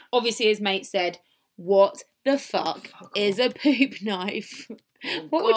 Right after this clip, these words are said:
Speaker 1: you
Speaker 2: God.
Speaker 1: do if someone did that in your house?
Speaker 2: It's making me feel just
Speaker 1: You would just
Speaker 2: rotten.
Speaker 1: chuck them out, wouldn't you, with their pants down?
Speaker 2: What if they just h-,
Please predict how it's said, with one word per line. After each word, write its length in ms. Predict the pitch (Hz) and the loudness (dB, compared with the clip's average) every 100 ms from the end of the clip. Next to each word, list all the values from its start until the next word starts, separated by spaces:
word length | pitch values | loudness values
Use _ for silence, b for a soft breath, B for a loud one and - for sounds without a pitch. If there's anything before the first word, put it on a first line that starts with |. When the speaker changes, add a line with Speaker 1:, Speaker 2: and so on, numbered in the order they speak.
| - | 6
Speaker 1:
you 80 | 370 | 6
Speaker 2:
God. 60 | |
Speaker 1:
do 140 | 320 302 | 6 4
if 100 | 208 | 2
someone 280 | 208 196 196 | -2 -4 -6
did 140 | 190 | -8
that 160 | - - | -10 -12
in 60 | |
your 120 | 170 | -14
house? 200 | 170 190 | -12 -12
Speaker 2:
It's 80 | - | -10
making 320 | 196 202 196 | -12 -10 -12
me 80 | 170 | -12
feel 280 | 165 156 147 | -12 -10 -10
just 200 | 151 214 | -10 -6
Speaker 1:
You 80 | 233 | -6
would 140 | 226 | -6
just 140 | 143 156 | -4 -4
Speaker 2:
rotten. 100 | - 196 | -2 -2
Speaker 1:
chuck 80 | |
them 120 | - 202 | -2 -6
out, 140 | 202 | -6
wouldn't 160 | 196 - | -8 -12
you, 60 | |
with 80 | 170 | -10
their 80 | 170 | -10
pants 360 | - 185 208 | -8 -10 -10
down? 220 | - 156 - | -16 -16 -14
Speaker 2:
What 200 | 233 262 | -14 -12
if 60 | - | -12
they 140 | 277 | -10
just 200 | 269 - _ _ | -12 -16 _ _
h-, 140 | - | -16